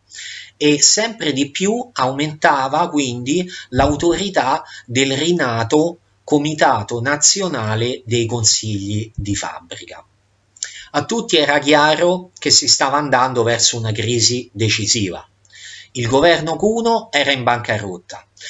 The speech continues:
Francia e Belgio occupavano la Renania, in Baviera un governo di estrema destra,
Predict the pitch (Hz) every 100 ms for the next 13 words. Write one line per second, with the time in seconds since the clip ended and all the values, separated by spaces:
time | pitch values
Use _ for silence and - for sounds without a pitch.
0 | - - - 151 175 - 147 139 190 208
1 | 180 208 202 - 143 - 139 151 147 147
2 | 147 - 120 120 120 104 87 85 90 -
3 | - - - - 139 139 151 180 202 208
4 | 208 208 - 143 135 139 165 151 147 135
5 | 127 - 135 131 127 113 98 - 101